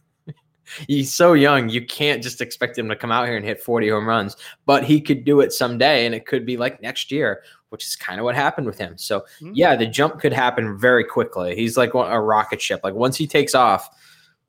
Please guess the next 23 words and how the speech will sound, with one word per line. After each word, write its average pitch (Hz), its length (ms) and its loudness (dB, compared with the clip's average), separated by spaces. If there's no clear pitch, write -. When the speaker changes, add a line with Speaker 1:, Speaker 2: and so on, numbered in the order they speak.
Speaker 1:
you, 127 240 -4
you're 131 160 0
not 131 100 2
gonna 123 100 2
be 113 60 2
able 98 120 2
to 98 40 -8
stop 110 340 -2
him. 90 220 -8
But 95 340 -8
I 120 160 0
don't 147 280 4
know 143 200 6
that 139 120 4
you're 127 120 2
getting 123 280 0
that 110 140 -4
type 120 180 -6
of 95 80 -10
season 101 320 -12
next 92 300 -12
year. 87 180 -8
So 92 240 -8